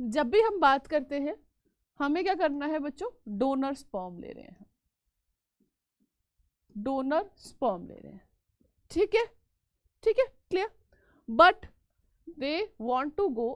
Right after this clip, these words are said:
in vivo fertilization। कुछ लोगों के होते हैं भाई, वो कहते हैं, नहीं भाई, हम लोगों को तो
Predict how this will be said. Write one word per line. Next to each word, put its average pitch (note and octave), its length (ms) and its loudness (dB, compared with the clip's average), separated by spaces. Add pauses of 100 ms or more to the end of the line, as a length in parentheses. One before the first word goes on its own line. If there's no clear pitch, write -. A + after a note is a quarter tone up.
in A#3+ 240 -4
vivo A3 260 -4
fertilization। - 800 -18 (520)
कुछ A4 160 2
लोगों G4 220 0
के F#4 80 -4
होते D#4+ 340 -2
हैं D#4 140 0
भाई, A3 220 -6 (760)
वो D4 80 -2
कहते D#4 360 4
हैं, E4+ 220 0 (200)
नहीं C#4+ 420 -2
भाई, C4 360 0 (1600)
हम D4 180 0
लोगों D#4 280 -2
को D#4 160 -2
तो E4 340 0